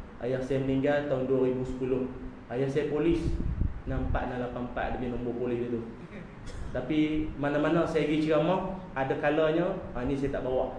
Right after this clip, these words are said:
Kadang-kadang saya pakai baju, baju arwah ayah. Kadang-kadang kopiah tu ayah saya punya. Kadang jubah tu, kadang saya siaran di T V ke apa, jubah tu ayah saya punya. Nak bagi taunya,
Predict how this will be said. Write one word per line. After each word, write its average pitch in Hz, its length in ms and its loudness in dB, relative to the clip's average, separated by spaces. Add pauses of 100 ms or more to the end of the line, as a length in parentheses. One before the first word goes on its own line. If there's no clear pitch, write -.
(220)
Kadang-kadang 147 400 2
saya 143 160 0
pakai 143 320 0
baju, 143 480 2
baju 135 240 2 (160)
arwah 135 400 2
ayah. 135 160 2 (720)
Kadang-kadang 139 380 2
kopiah 156 400 4
tu 180 160 2
ayah 156 240 4
saya 147 180 0
punya. 135 220 0 (360)
Kadang 160 320 2
jubah 175 460 4
tu, 208 240 2
kadang 170 180 0
saya 170 160 2
siaran 160 360 4
di 160 100 2
T 165 160 2
V 165 160 2
ke 165 80 4
apa, 175 400 2 (140)
jubah 165 340 4
tu 220 220 2
ayah 175 280 6
saya 160 200 2
punya. 147 200 0 (800)
Nak 143 160 -2
bagi 147 260 0
taunya, 151 360 4